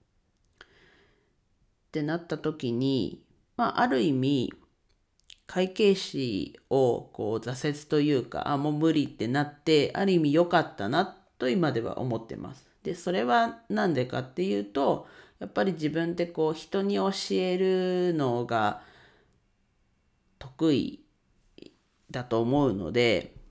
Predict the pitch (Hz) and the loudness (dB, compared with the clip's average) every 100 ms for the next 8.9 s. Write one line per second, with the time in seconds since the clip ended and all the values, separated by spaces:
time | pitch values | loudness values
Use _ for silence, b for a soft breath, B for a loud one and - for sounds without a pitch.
0 | - _ _ _ _ _ - - _ _ | -20 _ _ _ _ _ -20 -20 _ _
1 | _ _ _ _ - 139 - 190 170 131 | _ _ _ _ -20 -14 -2 -2 2 0
2 | 131 123 117 92 123 113 98 - _ _ | 0 -4 -4 -6 -6 -8 -10 -18 _ _
3 | _ - 185 151 120 123 127 127 123 120 | _ -8 -4 -2 -2 -4 -6 -6 -6 -8
4 | 123 127 - 131 143 - 156 151 156 127 | -8 -12 -4 -2 0 -2 0 2 0 -2
5 | 117 135 113 - B B B _ 196 160 | -2 -2 -4 -6 B B B _ -8 -4
6 | 175 202 226 233 254 269 - - _ _ | -2 -2 -2 -4 -2 0 0 -4 _ _
7 | _ _ _ _ - 110 123 - 160 - | _ _ _ _ -12 -8 -8 -6 -6 -2
8 | 240 240 233 247 196 113 85 - | 2 2 2 2 2 2 0 -2